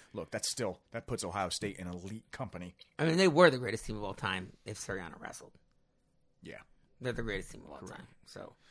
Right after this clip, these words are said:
Speaker 2: I'll tell you what, man, I'm fired up. I think that Ohio State's got some, it, it's gonna be fun, man. Those dual meets are gonna be great. I can't wait to watch them wrestle.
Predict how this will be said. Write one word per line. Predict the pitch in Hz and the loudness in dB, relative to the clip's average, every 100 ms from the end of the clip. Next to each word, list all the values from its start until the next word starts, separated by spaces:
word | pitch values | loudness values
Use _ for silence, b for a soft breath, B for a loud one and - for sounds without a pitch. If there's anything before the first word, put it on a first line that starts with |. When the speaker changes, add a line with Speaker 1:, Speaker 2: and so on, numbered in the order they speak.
| b b b b b b b | b b b b b b b
Speaker 2:
I'll | 131 175 | 6 8
tell | 185 | 8
you | 160 | 6
what, | 139 135 | 6 4
man, | 120 127 | 4 4
I'm | 139 | 6
fired | 143 127 120 | 8 8 10
up. | 123 120 | 6 6
I | 131 | 4
think | - 127 | 4 0
that | 123 | 2
Ohio | 113 120 | 2 4
State's | 113 117 110 - | 2 0 -2 0
got | 104 98 | 0 0
some, | - 90 - - b b b b b - - 101 - - | -4 -8 -10 -16 b b b b b -20 -14 -14 -12 -6
it, | 127 - | -4 2
it's | 139 - | 2 4
gonna | 135 | 0
be | 110 | 0
fun, | - 110 98 | -4 -2 -2
man. | 98 95 92 | -2 -4 -2
Those | 113 135 | 2 2
dual | 113 123 110 | 2 0 2
meets | 107 92 | 0 -2
are | 107 | -6
gonna | 98 | -6
be | |
great. | 98 95 104 | -4 -2 0
I | 104 | -2
can't | - 104 | -4 -4
wait | 104 104 | -6 -6
to | |
watch | 101 90 | -6 -6
them | 95 95 | -6 -8
wrestle. | 92 - 95 | -8 -6 -8